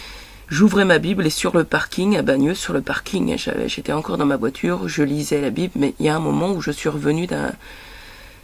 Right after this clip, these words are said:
d'un truc et j'avais Radio Notre-Dame. Et j'entends une chanson, oh, qui était magnifique. Mais quand je vous dis magnifique,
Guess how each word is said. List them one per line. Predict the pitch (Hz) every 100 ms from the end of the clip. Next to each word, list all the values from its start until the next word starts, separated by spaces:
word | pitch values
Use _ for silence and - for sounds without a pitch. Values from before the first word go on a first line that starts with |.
| - -
d'un | 156 151
truc | - 196 220 214 - -
et | 170 175 175 -
j'avais | - 165 156 190 208
Radio | 180 165 202
Notre-Dame. | 190 165 - 135 101 - - - -
Et | 175
j'entends | 160 208 - 254
une | 196
chanson, | - 165 156 - 147 - - - - 214
oh, | 233 185 160 -
qui | -
était | 156 - 175 - - -
magnifique. | - 147 190 156 147 - - - -
Mais | 143
quand | 165
je | -
vous | 156
dis | 151
magnifique, | 139 127 139 190 302 285 208 - - - -